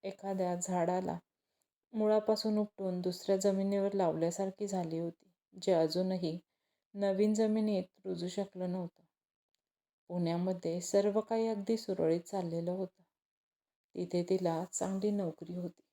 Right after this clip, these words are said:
घर सांभाळायला एक चांगली मोलकरीण होती, जिच्यावर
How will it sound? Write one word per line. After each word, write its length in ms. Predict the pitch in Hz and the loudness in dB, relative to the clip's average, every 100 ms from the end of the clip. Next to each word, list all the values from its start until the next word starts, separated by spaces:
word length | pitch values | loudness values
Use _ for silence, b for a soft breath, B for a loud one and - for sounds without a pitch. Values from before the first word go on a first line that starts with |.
| _ _ _ 196 | _ _ _ -8
घर 320 | 190 214 220 | 2 4 4
सांभाळायला 640 | 226 220 220 214 202 175 180 - | 2 2 4 4 4 2 0 0
एक 160 | 208 | -2
चांगली 360 | - 196 180 202 | -2 -4 -2 -2
मोलकरीण 640 | 202 165 170 165 165 180 | 0 -2 -4 -6 -6 -4
होती, 280 | 185 180 _ _ _ _ _ _ _ - | -6 -8 _ _ _ _ _ _ _ -8
जिच्यावर 680 | 180 180 190 190 180 165 | -2 -2 2 2 6 4